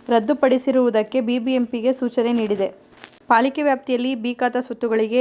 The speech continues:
ಎಲ್ಲ ಎ ಖಾತಾ ಅಥವಾ ಇ ಖಾತಾ ಕಂದಾಯ ಇಲಾಖೆ ಉಪವಿಭಾಗದ ಕಚೇರಿಯಲ್ಲಿ ನಮೂನೆ ಎ ಅಡಿಯಲ್ಲಿ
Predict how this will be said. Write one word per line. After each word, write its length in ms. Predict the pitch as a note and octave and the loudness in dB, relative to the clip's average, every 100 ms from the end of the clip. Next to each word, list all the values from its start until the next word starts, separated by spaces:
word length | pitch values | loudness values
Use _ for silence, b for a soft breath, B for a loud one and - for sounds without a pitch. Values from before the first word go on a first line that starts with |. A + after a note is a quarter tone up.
| B3+ | 4
ಎಲ್ಲ 240 | G#3 A3 A#3+ A#3+ | 2 2 2 2
ಎ 140 | A3+ | 0
ಖಾತಾ 340 | A#3 B3 A#3+ A#3+ | 2 2 4 2
ಅಥವಾ 240 | A3+ A3+ A3 - | 2 0 -2 -4
ಇ 120 | A#3 A#3 | -6 -4
ಖಾತಾ 320 | B3 A#3 A#3+ B3 | 0 0 0 0
ಕಂದಾಯ 480 | G#3+ G3+ A#3+ B3 | 0 0 2 2
ಇಲಾಖೆ 300 | A#3+ A#3 A3+ A#3 | 2 0 0 -2
ಉಪವಿಭಾಗದ 580 | A3 A#3 A3+ A3+ A3+ A3+ | 0 -2 0 0 -2 -4
ಕಚೇರಿಯಲ್ಲಿ 520 | A3 A3+ A3 A3 B3 | -4 -4 -4 -4 -4
ನಮೂನೆ 360 | A3+ G#3+ A#3 A3+ | -4 -4 -4 -2
ಎ 120 | A3 | 0
ಅಡಿಯಲ್ಲಿ 460 | B3 A3 A3 A3 | 0 0 -2 0